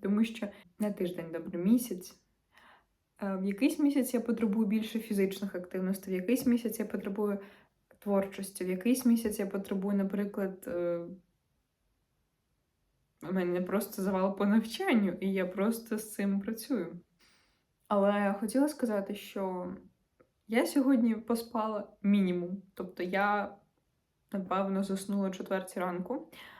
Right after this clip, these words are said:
У мене була непроста нічка в емоційному плані. Мене щось так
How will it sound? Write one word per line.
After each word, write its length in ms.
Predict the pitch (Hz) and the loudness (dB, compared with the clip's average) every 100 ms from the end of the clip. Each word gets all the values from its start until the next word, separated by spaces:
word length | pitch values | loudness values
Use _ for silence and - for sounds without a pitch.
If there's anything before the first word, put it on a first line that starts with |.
| - _ _ - | -20 _ _ 0
У 40 | |
мене 260 | 196 208 202 | 4 6 4
була 260 | 185 196 | 4 2
непроста 680 | 180 190 285 277 269 - 233 | 4 4 4 4 2 4 2
нічка 600 | 196 185 196 - 254 254 - _ | 2 0 -2 -2 -2 -2 -8 _
в 40 | 208 | 2
емоційному 720 | 226 240 233 247 233 226 226 | 6 6 6 6 6 6 4
плані. 420 | 226 220 214 240 240 - | 2 -2 2 2 2 -2
Мене 280 | 202 208 214 | 0 4 4
щось 260 | 226 214 - | 2 -2 -8
так 500 | - - 175 - | -10 -4 -4 -4